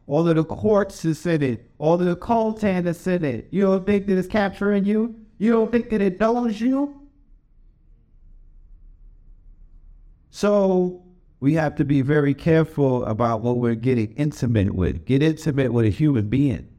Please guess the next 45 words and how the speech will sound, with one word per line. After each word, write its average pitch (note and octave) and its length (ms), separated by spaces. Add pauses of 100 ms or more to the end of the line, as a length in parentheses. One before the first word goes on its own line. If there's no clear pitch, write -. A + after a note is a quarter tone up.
(520)
You A2 80
dig C3+ 200
what C3+ 100
I'm C3+ 80
saying? C#3 300
Somebody C#3 400
that C3 180
can B2+ 100
give A#2+ 200
it F#2+ 160
back D3+ 320
to B2+ 100
you. G#2 340 (400)
Somebody D3+ 440
that C3 160
can B2+ 160
help C#3 260
you C3 120
feel F#3 400
again. G2+ 420 (480)
You A#2+ 100
dig D3 200
what D3+ 80
I'm D3+ 100
saying? D#3 380
We E3 100
don't E3+ 160
wanna E3+ 240
be D3+ 400 (180)
heartless C3+ 840 (220)
and A#2 200
non-emotional C#3 1000
beings C3+ 580
and A2 140
whatnot, G#2+ 520 (200)
moving D#3 400
around C#3+ 400
where B2+ 80
we C3+ 160
don't D3 280
even C#3 280
know C#3 160
how C#3 160
to A2+ 100
feel. C3+ 560